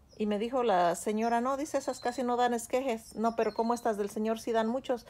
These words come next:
A la señora que se las compré me dijo que ella ya les había cortado. Yo no les he cortado ninguno, pero aquí ella le cortó,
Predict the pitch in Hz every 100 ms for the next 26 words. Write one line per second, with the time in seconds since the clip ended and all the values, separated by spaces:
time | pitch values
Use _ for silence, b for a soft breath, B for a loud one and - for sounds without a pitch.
0 | B B B - 208 202 220 247 269 262
1 | 220 220 208 254 269 254 254 247 233 240
2 | 226 233 226 208 208 208 196 - 196 185
3 | 214 285 330 285 247 220 226 220 208 196
4 | 202 185 - B B B - 202 202 196
5 | 240 262 254 247 196 180 185 - 311